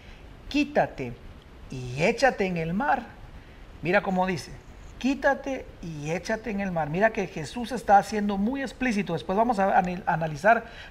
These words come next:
cada una de estas palabras. "Quítate y échate en el mar. Y no dudar en su corazón, sino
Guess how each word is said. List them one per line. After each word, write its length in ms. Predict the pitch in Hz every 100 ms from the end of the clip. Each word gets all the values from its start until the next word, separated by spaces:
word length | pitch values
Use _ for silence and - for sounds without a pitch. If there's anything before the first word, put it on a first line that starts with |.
| -
cada 240 | 226 233
una 160 | 214 220
de 40 |
estas 200 | - 196
palabras. 500 | - 165 160 151 -
"Quítate 480 | - 269 247 233 180
y 120 | 185
échate 380 | 226 190 165 226
en 120 | 202
el 120 | 160
mar. 280 | 143 151 143 - - - - - -
Y 200 | 262 240
no 340 | 226 294 381
dudar 440 | 311 240 233 269 277
en 140 | 247
su 220 | - 202
corazón, 560 | - 180 170 151 - 190
sino 440 | - 208 190 190